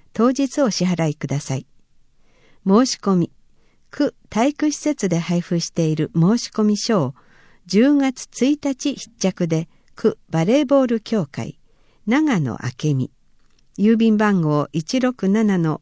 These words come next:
零零二三、上井草二の四十の二十八へ郵送。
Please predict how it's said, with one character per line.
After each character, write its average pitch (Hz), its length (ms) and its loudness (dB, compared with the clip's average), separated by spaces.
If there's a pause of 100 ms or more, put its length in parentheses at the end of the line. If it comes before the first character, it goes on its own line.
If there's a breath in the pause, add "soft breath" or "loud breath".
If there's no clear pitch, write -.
零 247 260 2
零 247 260 2
二 180 240 2
三、 180 320 -4 (500)
上 247 360 4
井 247 80 2
草 170 360 -2 (280 soft breath)
二 285 160 4
の 262 180 4
四 247 320 4
十 180 240 0
の 190 300 -2
二 269 220 4
十 190 240 0
八 175 400 -2
へ - 180 -2
郵 139 180 -2
送。 - 400 -6